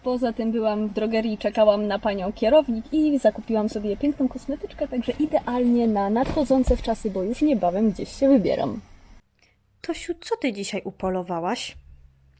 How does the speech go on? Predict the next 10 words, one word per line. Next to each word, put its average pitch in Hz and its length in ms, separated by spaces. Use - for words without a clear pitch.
Co - 160
przyniosłaś 196 680
matce? 202 500
I 254 80
czeka 320 300
na 285 140
chrupaczki. 285 720
Co - 160
to - 180
jest? 180 480